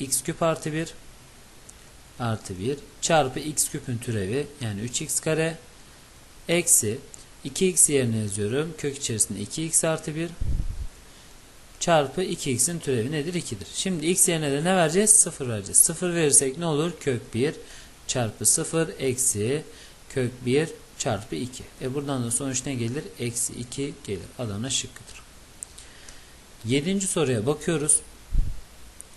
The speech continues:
Bu soruda da arkadaşlar gayet basit. Buraya ne diyoruz? U diyoruz. U verdiğimizde arkadaşlar x kare eksi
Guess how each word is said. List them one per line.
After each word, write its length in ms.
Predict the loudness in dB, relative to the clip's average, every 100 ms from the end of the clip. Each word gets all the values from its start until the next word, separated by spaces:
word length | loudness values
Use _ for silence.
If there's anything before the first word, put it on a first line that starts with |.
| -10
Bu 140 | -6
soruda 380 | -2 0 0 0
da 60 | 0
arkadaşlar 560 | -2 -4 -4 -2 -2
gayet 460 | 0 2 2 0 0
basit. 240 | 2 2 -2 -2
Buraya 220 | 0 2
ne 180 | 0 -2
diyoruz? 280 | -2 -4 -6 -4
U 240 | -2 0 -2
diyoruz. 480 | -4 -2 2 2 0 -8 -20 -20 -20 -6
U 200 | 0 4
verdiğimizde 580 | 4 4 2 0 0 -2
arkadaşlar 580 | -6 -6 -6 -4 -4 -6 -6 -8
x 260 | -2 -2 0
kare 500 | -4 -2 -2 -2 -4 -6
eksi 460 | -4 0 0 -2